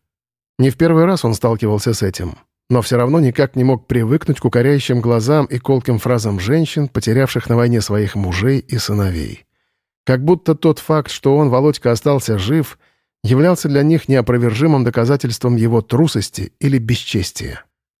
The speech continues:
Даже если эти женщины ничего ему не говорили, а просто смотрели на него, он все понимал по их тяжелым, завистливым взорам.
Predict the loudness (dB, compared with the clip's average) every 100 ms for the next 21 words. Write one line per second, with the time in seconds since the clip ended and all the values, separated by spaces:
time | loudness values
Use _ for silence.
0 | _ _ -2 2 2 4 2 2 0 2
1 | 2 2 2 2 2 2 2 2 4 4
2 | 2 2 2 2 2 0 -2 -2 0 0
3 | -2 -4 -2 -2 2 2 2 0 -2 -4
4 | -8 -12 _ _ _ _ _ _ 0 0
5 | 0 0 2 2 4 2 2 0 0 0
6 | -2 2 2 2 0 0 -2 -2 -2 0
7 | -2 -2 -4 -4 -6